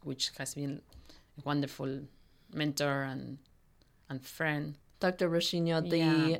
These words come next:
Speaker 1: the, the,
Speaker 2: orchestral
Speaker 1: the head of
Speaker 2: conductor
Speaker 1: the orchestra area. Yeah,
Speaker 2: here at
Speaker 1: at
Speaker 2: cisan.
Speaker 1: cisan.
Speaker 2: Mm-hmm.
Speaker 1: So I, I came here and did my master's in, uh, uh,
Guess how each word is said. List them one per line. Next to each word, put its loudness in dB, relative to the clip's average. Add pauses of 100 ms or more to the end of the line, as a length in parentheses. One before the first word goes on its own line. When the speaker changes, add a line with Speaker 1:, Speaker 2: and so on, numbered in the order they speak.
Speaker 1:
the, -2 (120)
the, 0
Speaker 2:
orchestral 0
Speaker 1:
the 0
head 6
of 4
Speaker 2:
conductor 2
Speaker 1:
the 0
orchestra -4
area. -8 (120)
Yeah, -4
Speaker 2:
here 4
at 2
Speaker 1:
at -4
Speaker 2:
cisan. 4
Speaker 1:
cisan. 0
Speaker 2:
Mm-hmm. 4 (540)
Speaker 1:
So -2
I, 2 (180)
I 0 (140)
came 0
here 0
and 2
did -2
my 0
master's -4 (220)
in, -10 (260)
uh, -14 (760)
uh, -16